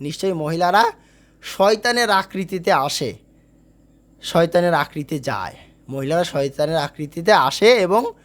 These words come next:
শয়তানের আকৃতিতে যায়। যদি কোনো নারীকে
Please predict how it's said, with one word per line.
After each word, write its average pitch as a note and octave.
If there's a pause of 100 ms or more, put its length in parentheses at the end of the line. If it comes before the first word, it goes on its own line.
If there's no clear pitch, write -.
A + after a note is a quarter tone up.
(300)
শয়তানের A3
আকৃতিতে G3
যায়। D3 (480)
যদি G#3
কোনো A3
নারীকে A3